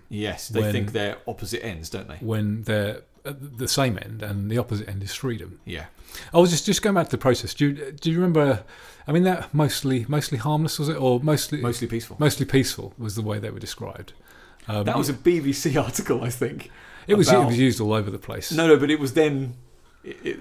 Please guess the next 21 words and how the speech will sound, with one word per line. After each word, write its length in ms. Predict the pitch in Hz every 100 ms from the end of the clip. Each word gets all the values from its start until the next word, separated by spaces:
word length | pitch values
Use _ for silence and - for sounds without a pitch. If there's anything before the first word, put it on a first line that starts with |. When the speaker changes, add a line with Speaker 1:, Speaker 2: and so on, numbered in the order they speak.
| -
Speaker 1:
it 120 | -
then 140 | 110 110
went 200 | 101 98
from 160 | 82
there, 200 | 90 80
I 60 | -
think. 200 | - -
But 80 | 117
Speaker 2:
Mm. 80 | 98
Speaker 1:
anyway, 220 | 82 87
yeah, 60 | -
carry 220 | - 82 -
on. 120 | 120
Speaker 2:
Um, 200 | 110 110 - 160
whereas 320 | 143 131 104
this 200 | 143 -
one 260 | 107 101 104
is 320 | - 117 101 -
an 160 | 117
illegal 320 | 117 123 113
occupation. 540 | 117 - 151 139 -